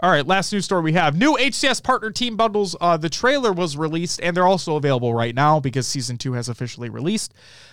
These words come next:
But from Tashi, I wanted to point this out because some people may be still confused.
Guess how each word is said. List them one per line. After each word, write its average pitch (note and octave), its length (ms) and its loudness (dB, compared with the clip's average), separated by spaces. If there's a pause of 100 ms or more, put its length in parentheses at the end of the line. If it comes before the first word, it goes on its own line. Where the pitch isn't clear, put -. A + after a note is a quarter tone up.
But B3+ 480 -2
from D4 420 2
Tashi, C#4+ 520 2
I C#3+ 80 4
wanted F#3 300 2
to F3+ 60 -4
point G#3+ 260 0
this G3+ 200 2
out A3 160 2
because D3 220 -2
some G3+ 160 -2
people G3+ 260 -4
may C3 300 -2
be C3 260 -8
still A2+ 320 -6
confused. D#3 880 -2